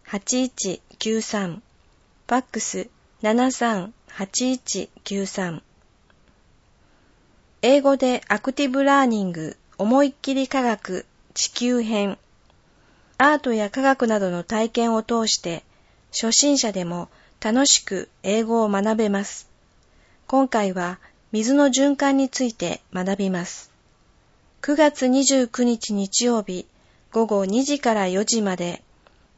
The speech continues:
サンライブ三階美術室にて。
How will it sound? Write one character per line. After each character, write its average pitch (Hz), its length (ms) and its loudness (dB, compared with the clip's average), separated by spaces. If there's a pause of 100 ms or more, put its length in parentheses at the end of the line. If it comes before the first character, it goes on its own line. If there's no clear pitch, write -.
(120)
サ 240 220 2
ン 254 100 4
ラ 254 160 4
イ 233 60 0
ブ 196 120 -2
三 226 320 0
階 202 340 -2 (120)
美 202 140 -6
術 262 340 -2
室 - 300 0
に 190 160 -2
て。 160 260 -8